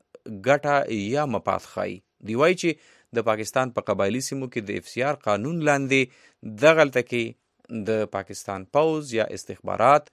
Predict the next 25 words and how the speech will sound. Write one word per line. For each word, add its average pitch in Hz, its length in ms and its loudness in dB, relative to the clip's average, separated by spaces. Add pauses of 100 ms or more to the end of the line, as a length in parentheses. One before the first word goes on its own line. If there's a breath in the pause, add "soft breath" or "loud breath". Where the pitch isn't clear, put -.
(380 soft breath)
خپل 101 320 -4
ځان 135 340 2
ته 143 80 4 (600)
داسې 110 320 0
خلک 165 260 0
تیارولی 135 480 4
شي 127 160 -6
چې 123 240 -12
کوم 95 220 -8
خلک 143 280 -2 (460)
د 104 140 -2
هغې 107 340 -2 (720)
ګټې 147 300 4 (500)
ترسره 101 400 -6
کوي 101 140 -10
هغې 98 240 -12
دپاره. 92 260 -14 (640 loud breath)
نو 160 140 4
دغه 190 180 6 (140)
قبایلي 131 360 4
سیمو 143 240 -2
خلک، 135 300 0
آ، 127 560 -2 (280)
چې 110 140 -10
کله 127 200 0